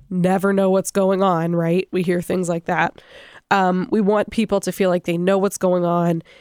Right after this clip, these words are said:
And at the same time, we don't want to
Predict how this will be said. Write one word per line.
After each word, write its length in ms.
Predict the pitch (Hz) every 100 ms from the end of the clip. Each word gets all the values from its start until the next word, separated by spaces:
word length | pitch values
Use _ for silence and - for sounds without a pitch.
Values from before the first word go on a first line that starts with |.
| - - _
And 640 | 208 190 180 175 175 170 - _ _ _ -
at 120 | 208
the 80 | 175
same 320 | - 196 180
time, 680 | - - 196 190 175 170 175 - -
we 180 | 190 170
don't 360 | 190 185 -
want 340 | 170 175 - -
to 480 | - 180 180 180